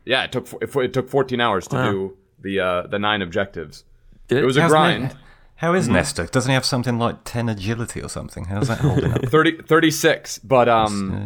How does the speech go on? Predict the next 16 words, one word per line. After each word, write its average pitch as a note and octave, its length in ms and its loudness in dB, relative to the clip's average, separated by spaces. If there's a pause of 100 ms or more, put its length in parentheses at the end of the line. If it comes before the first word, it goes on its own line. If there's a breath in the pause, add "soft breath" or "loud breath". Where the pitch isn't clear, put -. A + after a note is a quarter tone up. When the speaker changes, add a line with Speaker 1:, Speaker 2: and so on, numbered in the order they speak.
(120)
Speaker 3:
uh, A#2 40 2
Speaker 1:
actually E3+ 220 -2
pretty G#3 200 2
decent. C#3+ 400 -4 (340)
Actually, C3+ 320 0
Speaker 3:
Okay. - 160 0
Speaker 1:
actually C#3 280 0
really, D3+ 260 2
really C#3 220 2
decent. C3 380 -4 (520)
Didn't C#3+ 160 0
really D3 180 4
feel C#3+ 240 2
it C3 100 -2
too C3+ 120 -2
much. - 400 -6